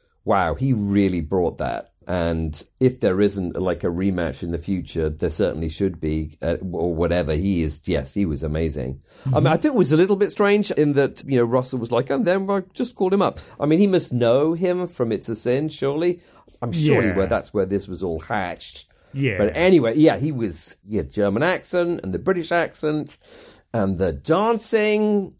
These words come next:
Speaker 1: And he's saying, like, on the Unleasher, like, "I can't dance." Well, like, yeah, you can. You know, he's very, very modest about his achievements. And, yeah, he was standout,
Speaker 2: Mm-hmm.
Speaker 1: standout good. Yeah.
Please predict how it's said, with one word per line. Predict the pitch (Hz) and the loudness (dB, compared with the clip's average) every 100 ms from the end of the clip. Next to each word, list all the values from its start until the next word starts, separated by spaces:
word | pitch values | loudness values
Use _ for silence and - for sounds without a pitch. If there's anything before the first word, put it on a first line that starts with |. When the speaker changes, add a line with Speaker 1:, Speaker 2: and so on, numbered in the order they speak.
| 170 | 0
Speaker 1:
And | 170 | 0
he's | 170 | 2
saying, | 190 160 | 2 4
like, | 147 131 - | 2 0 -2
on | 123 123 | 0 2
the | 123 | 4
Unleasher, | 123 147 143 131 | 4 4 4 2
like, | 117 - | 0 0
"I | 339 | -2
can't | - 294 214 | 0 -2 0
dance." | - 277 160 107 | 0 0 0 -2
Well, | 127 | -2
like, | 127 139 | 0 0
yeah, | 165 180 | 0 -2
you | 127 | -2
can. | 104 78 82 107 160 _ _ - - - _ - | -6 -6 -2 -2 -4 _ _ -20 -20 -20 _ -2
You | 127 | 0
know, | 90 | 2
he's | 104 131 | 2 0
very, | 123 123 190 208 | -4 0 2 2
very | 196 | 0
modest | 175 165 135 82 - | 2 2 2 -4 -4
about | 113 95 101 | -2 0 0
his | 110 98 | -2 -4
achievements. | 98 113 98 82 101 - - - | -4 -4 -2 -4 -6 -8 -14 -6
And, | 113 110 | -2 0
yeah, | 117 76 | 0 0
he | 104 | -2
was | 90 78 67 - _ | -6 -8 -10 -16 _
standout, | - - 120 113 95 73 57 - - | -18 -4 -2 0 0 -4 -6 -12 -4
Speaker 2:
Mm-hmm. | 131 | 0
Speaker 1:
standout | 104 82 73 - | 2 0 -2 -6
good. | - 50 - - | -10 -10 -14 -10
Yeah. | 80 | -8